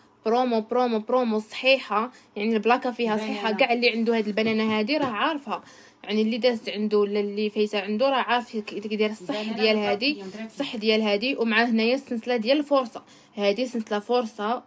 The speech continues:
Speaker 1: ماشي شوبار، فرصه صحيحه حتى هي كتجي خطيره.
Speaker 2: غلظ من الشوبار.
Speaker 1: غلظ من الشوبار. ها هي في يدي البنات.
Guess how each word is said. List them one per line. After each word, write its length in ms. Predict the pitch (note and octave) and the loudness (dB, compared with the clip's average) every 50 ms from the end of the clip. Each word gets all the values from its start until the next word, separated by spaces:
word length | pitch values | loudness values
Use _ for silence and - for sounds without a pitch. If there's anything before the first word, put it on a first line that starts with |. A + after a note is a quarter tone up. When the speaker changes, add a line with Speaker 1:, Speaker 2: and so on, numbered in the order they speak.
| - - | -8 -6
Speaker 1:
ماشي 240 | G#3+ A3 A3 A3+ | -4 -2 -2 -2
شوبار، 400 | G#3+ G#3+ G#3 G#3 - - A3+ A#3+ | -2 -2 -4 -4 -2 0 0 0
فرصه 540 | A#3 - - - A#3 A#3 A3+ G#3+ - A3+ A#3+ | -2 -4 -10 -4 -4 -2 -2 -2 -4 -4 -4
صحيحه 420 | A#3+ - - - A#3 A#3 A3+ - G#3+ | -4 -6 -10 -8 -8 -8 -6 -8 -14
حتى 260 | G#3+ - - - G3 | -14 -14 -12 -12 -12
هي 360 | F#3 F3+ F3+ F#3+ G3+ A3+ B3+ - - - - - - _ - | -10 -10 -8 -6 -6 -6 -6 -8 -14 -20 -20 -20 -20 _ -6
كتجي 280 | - G#3+ G#3+ G3+ G#3+ A#3 | -2 -2 0 0 0 -4
خطيره. 480 | - - F#3+ G3 - A3 G#3+ G#3 G3 G#3 | -2 -2 -4 -2 0 2 2 2 4 2
Speaker 2:
غلظ 100 | A3+ B3+ | 2 0
من 40 | |
الشوبار. 500 | B3 - - G#3 G3+ - - F3+ D#3+ D#3 - - - | -2 -8 -12 -14 -14 -14 -14 -14 -14 -14 -10 -2 0
Speaker 1:
غلظ 180 | A#3 B3 A3 A#3 | 2 2 2 0
من 60 | A#3 | -2
الشوبار. 640 | A#3 A3 - - A3 G#3 - - G3+ G#3 A3+ A#3 A3+ | -2 -2 0 0 -2 -2 0 2 4 4 4 4 2
ها 140 | A3 A3 A3 | 2 2 2
هي 240 | G#3+ G#3 G3+ G#3 | 2 4 4 4
في 120 | G#3 - G3 | 2 2 -8
يدي 240 | F#3 E3+ F#3 G3+ G3 | -10 -6 -4 -4 -4
البنات. 480 | F#3 F#3 F#3 F#3 F#3 G3+ A3+ B3+ - | -4 -6 -10 -6 -2 -2 -2 -2 -4